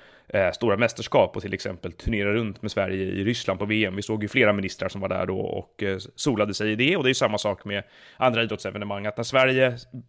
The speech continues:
eh, svenska idrottsprestationer, eh, sker i stora sammanhang, O S eller i, eh, på V M i fotboll eller liknande, så är det utmärkt tillfälle bland annat att sola sig i det då lite grann. Men, eh, när det gäller de här frågorna som faktiskt är centrala för idrottsrörelsen så är det ju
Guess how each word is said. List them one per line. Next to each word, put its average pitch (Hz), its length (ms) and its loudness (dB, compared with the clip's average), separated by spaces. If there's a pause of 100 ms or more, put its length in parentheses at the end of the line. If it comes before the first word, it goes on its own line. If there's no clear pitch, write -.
eh, 107 400 0 (360)
svenska 120 380 0 (640)
idrottsprestationer, 110 1000 2 (100)
eh, 104 560 -2
sker 95 300 0
i 98 220 -4
stora 98 240 -2
sammanhang, 101 400 0
O 101 180 2
S 101 140 -2
eller 95 260 0
i, 98 200 -2
eh, 104 240 -2
på - 120 2
V 101 220 2
M 95 120 2
i 98 140 -2
fotboll 101 320 -2
eller 95 160 -2
liknande, 98 500 -2
så 101 320 2
är 92 100 2
det 92 200 -2
utmärkt 117 320 2
tillfälle 98 520 0
bland 101 220 -2
annat - 280 -10
att - 360 -8 (120)
sola 107 280 4
sig 113 140 6
i - 20 0
det 90 100 0
då 92 100 -6
lite - 160 -8
grann. 98 220 -6
Men, 95 220 -6 (100)
eh, 95 300 -4 (100)
när 110 160 2
det 113 60 6
gäller 113 220 6
de 107 100 -2
här 92 80 -8
frågorna 101 320 -4
som 98 120 -12
faktiskt - 300 -14
är 101 80 -8
centrala 135 500 2
för 104 120 -6
idrottsrörelsen 104 540 -6
så 95 160 -6
är 98 80 -2
det 98 60 -6
ju 98 200 -4